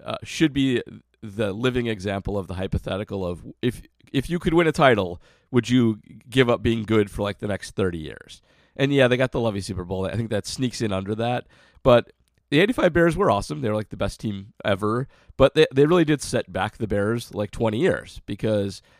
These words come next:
they taught them that you can win with good defense and running the ball. And r-, like, right when that stopped being true, like, really, really right, right when it stopped being true. Like, Montana co-, uh, already was around in Marino too, but, like,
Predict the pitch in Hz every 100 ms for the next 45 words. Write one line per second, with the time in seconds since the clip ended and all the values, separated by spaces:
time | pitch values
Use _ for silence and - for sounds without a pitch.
0 | _ - 117 - 151 - 113 110 110 90
1 | 90 - _ 123 - 117 113 120 120 127
2 | 123 - 113 104 - 127 110 113 123 127
3 | - 120 104 104 113 104 90 82 104 127
4 | _ _ _ 117 117 113 - 127 135 117
5 | 127 117 117 107 - 107 90 85 73 -
6 | 78 - - 95 - 135 139 110 107 104
7 | 95 80 87 - 85 87 - 76 71 67
8 | - 67 - 82 85 131 123 120 113 123
9 | - 85 - 101 87 - 95 92 87 80
10 | 80 95 85 80 - 95 78 80 -